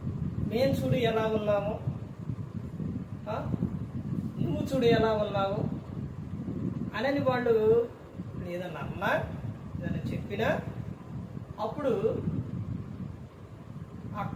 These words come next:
కూతురు చెప్పే సమాధానం ఎలా ఉంటుంది అంటే, హ్మ్, మీ నాన్న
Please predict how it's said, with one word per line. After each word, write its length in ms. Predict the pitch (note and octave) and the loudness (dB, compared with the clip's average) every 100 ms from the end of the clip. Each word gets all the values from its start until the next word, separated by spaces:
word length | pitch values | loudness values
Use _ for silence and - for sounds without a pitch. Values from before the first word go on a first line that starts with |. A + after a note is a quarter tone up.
| C4 | 0
కూతురు 320 | F4 F4 E4+ | 2 4 4
చెప్పే 380 | D#4 C#4+ C#4+ B3+ | 4 4 6 6
సమాధానం 600 | - A3+ C4 C4+ C4+ B3 | 6 2 4 6 6 6
ఎలా 200 | G#3 A3 | 6 6
ఉంటుంది 400 | G#3+ - F#3+ E3+ | 4 2 2 0
అంటే, 680 | - - A#3 C#4+ G#3 A3 - - - - - - - - - | -2 0 6 6 6 2 -2 -6 -8 -8 -8 -10 -12 -10 -8
హ్మ్, 420 | - B3 A#3 - - - - - - - - - - - - - F#3 | -4 0 0 -2 -10 -10 -10 -8 -8 -8 -8 -10 -10 -12 -14 -14 -10
మీ 140 | F3+ | -8
నాన్న 680 | E3+ E3 F#3 G#3 G#3+ C#4 | -6 -4 2 4 4 2